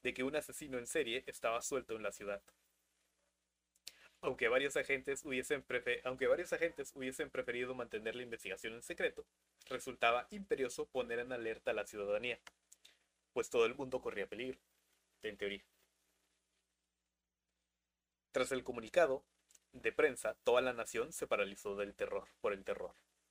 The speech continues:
Los titulares del día once de marzo resultaron anal-, alarmantes. El nombre de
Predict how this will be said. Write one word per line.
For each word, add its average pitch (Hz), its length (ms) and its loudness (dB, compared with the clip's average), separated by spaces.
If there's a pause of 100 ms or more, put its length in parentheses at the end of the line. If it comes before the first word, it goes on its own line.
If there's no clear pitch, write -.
(680)
Los 123 180 -6
titulares 127 600 4
del 110 160 -2
día 120 280 2
once 135 280 2
de 120 100 -2
marzo 123 380 -2 (240)
resultaron 107 640 0
anal-, 95 400 -4
alarmantes. 104 840 -2 (540)
El 120 160 -2
nombre 143 320 4
de 139 260 2